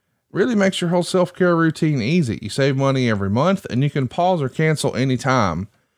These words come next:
And I know we're having some fun talking about our pal Arn Anderson needing some Feels, but Lois is really using this on a daily basis. Tell us about that, Tone.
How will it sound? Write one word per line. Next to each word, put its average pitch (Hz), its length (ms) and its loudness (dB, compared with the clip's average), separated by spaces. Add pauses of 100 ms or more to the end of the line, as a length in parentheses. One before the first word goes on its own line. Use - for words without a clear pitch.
(320)
And 110 140 0
I 120 40 2
know 147 180 2
we're 143 100 2
having 131 300 0
some 107 140 -8
fun 120 300 0
talking 113 300 0
about 107 200 2
our 92 100 0
pal 113 340 0
Arn 107 240 2
Anderson 113 460 -2
needing 95 240 -2
some 92 160 -6
Feels, 104 420 0
but 110 260 -2 (400)
Lois 214 380 -2
is 123 100 -4
really 143 240 0
using 139 280 0
this 139 240 -2
on 127 100 0
a 110 60 0
daily 127 340 0
basis. 117 460 -2
Tell 170 180 0
us 180 140 -4
about 92 240 -2
that, - 180 -10
Tone. 95 300 -6